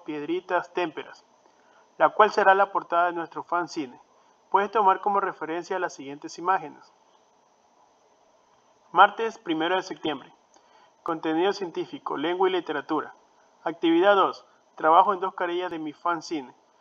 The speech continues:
Pega en la siguiente carilla del fanzine de la forma más te guste dos imágenes que recopilaste del patrimonio natural y redacta información acerca de cada uno.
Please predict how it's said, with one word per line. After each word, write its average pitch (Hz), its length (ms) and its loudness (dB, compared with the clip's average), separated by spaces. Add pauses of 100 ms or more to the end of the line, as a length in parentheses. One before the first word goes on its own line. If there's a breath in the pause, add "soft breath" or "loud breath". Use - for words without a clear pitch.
(220 soft breath)
Pega 202 240 0
en 226 60 0
la 220 100 0
siguiente 180 400 -6
carilla 175 340 0
del 175 160 -4
fanzine 175 720 -6
de 170 120 -4
la 160 120 2
forma 185 340 0
más 175 260 -2
te 170 100 -10
guste 180 420 -4
dos 180 260 -6
imágenes 190 440 0
que - 120 -8
recopilaste 165 720 -6
del 165 220 -6
patrimonio 156 540 -6
natural 156 440 -4 (420 soft breath)
y 175 80 -2
redacta 185 480 2
información 175 640 -2
acerca 165 400 -6
de 160 100 -6
cada 151 280 4
uno. 170 260 2